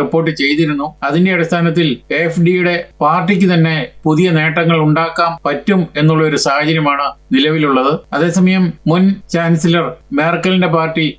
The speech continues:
ക്രിസ്ത്യൻ ഡെമോക്രാറ്റിക് യൂണിയൻ, അതായത് സി ഡി യു, ആണ് ഭരണത്തിൽ വരുന്നതെന്നുള്ള കാര്യം ഒരുപക്ഷെ എല്ലാവർക്കും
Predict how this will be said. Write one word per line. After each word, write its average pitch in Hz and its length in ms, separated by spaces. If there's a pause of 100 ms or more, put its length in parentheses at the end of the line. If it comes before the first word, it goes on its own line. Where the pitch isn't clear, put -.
ക്രിസ്ത്യൻ 170 400 (300)
ഡെമോക്രാറ്റിക് 165 840
യൂണിയൻ, 175 320 (180)
അതായത് 156 280 (100)
സി 165 100 (100)
ഡി 180 140
യു, 185 100 (300)
ആണ് 175 160 (180)
ഭരണത്തിൽ 165 440 (100)
വരുന്നതെന്നുള്ള 170 600 (100)
കാര്യം 160 260 (120)
ഒരുപക്ഷെ 160 360 (220)
എല്ലാവർക്കും 165 500